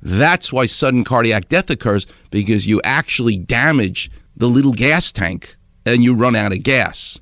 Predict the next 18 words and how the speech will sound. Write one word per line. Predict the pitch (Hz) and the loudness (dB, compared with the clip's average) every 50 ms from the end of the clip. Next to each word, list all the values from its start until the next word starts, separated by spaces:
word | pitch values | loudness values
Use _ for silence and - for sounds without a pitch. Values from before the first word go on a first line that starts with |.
| - - _ _ | -20 -20 _ _
The | - 98 | -2 0
little | 107 110 127 160 170 175 175 151 | 2 4 4 4 4 4 2 2
vessels | 117 95 - 147 160 180 180 - - 131 101 87 - - - - _ _ | 0 -2 -2 0 0 0 0 0 -2 -2 -2 -4 -6 -8 -12 -14 _ _
that | - - 98 | -4 -2 0
are | 87 98 | 2 2
right | 107 123 147 160 - | 2 2 2 2 2
near | 139 135 120 | 0 2 2
the | 113 | 0
heart | 98 92 127 160 190 190 - | 0 0 2 2 2 0 0
valve | - 113 101 98 104 - | -2 -2 0 0 -2 -2
by | - 92 101 | -2 -2 -2
the | 98 104 98 98 110 110 | 0 0 0 2 2 2
aorta, | 117 147 170 175 160 110 95 - - _ _ _ | 4 4 4 4 2 2 -2 -4 -10 _ _ _
those | - 143 175 202 214 214 143 | 0 2 2 4 4 2 2
are | 190 | 2
the | 170 175 | 2 2
ones | 160 156 175 190 180 160 123 101 | 2 4 2 2 2 2 0 0
that | - 123 117 110 | 0 -2 -2 -2